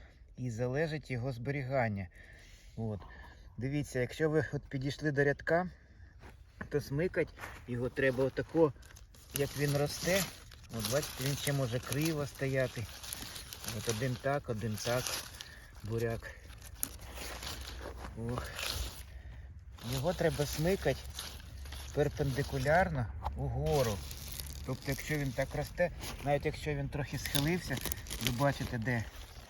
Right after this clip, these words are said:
підходите до нього і отаку перпендикулярно вверх, догори тягнете його. І тоді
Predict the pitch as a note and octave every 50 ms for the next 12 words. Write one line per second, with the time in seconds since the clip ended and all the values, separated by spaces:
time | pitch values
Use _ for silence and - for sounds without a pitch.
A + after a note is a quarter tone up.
0 | - - - - - - - - - A#2 - - - C3+ C#3 B2 D3 - - D3
1 | C3 D3 D3 D3 D3+ D3 C#3+ C#3 - C#3 D3 C3+ - - - - - - - C3+
2 | - - C#3 - - D#3 - - - C3 B2+ - - C#3+ C#3 B2+ D3 C#3 - D#3+
3 | D3 D#3 E3+ D#3+ D3+ D3+ D3+ D3+ C3+ C3+ C3 C#3 C#3+ B2+ A2+ G2 - - - -
4 | - - - - - - A#2 C#3+ C3 A#2 C#3 C#3+ C#3 C#3+ B2 G#2+ G2+ - - -
5 | - - - - - - - B2+ A#2 A2 G#2+ G#2 G#2+ G2 - - F#2+ F2+ - -
6 | - - - - - - - - - - G#2 G#2+ G2+ G2 G#2 F#2+ F#2 - - -
7 | - - - - - - - - - - C3 A#2 B2 D#3 G3+ G#3+